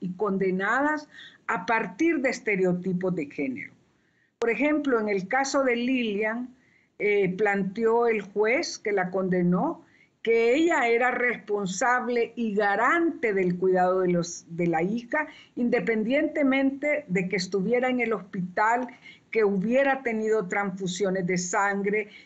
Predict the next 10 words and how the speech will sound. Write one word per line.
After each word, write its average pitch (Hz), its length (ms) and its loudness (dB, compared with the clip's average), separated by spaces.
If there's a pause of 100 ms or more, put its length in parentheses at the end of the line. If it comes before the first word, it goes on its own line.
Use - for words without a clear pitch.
(140)
que 233 120 2
hubiera 233 480 0
nes-, 254 320 -2
es-, 180 220 -4 (100)
que 226 80 -2
estaba 262 540 0
en 240 160 -2
necesidad 233 1000 -2
de 170 220 -4
cuidado. 143 520 -4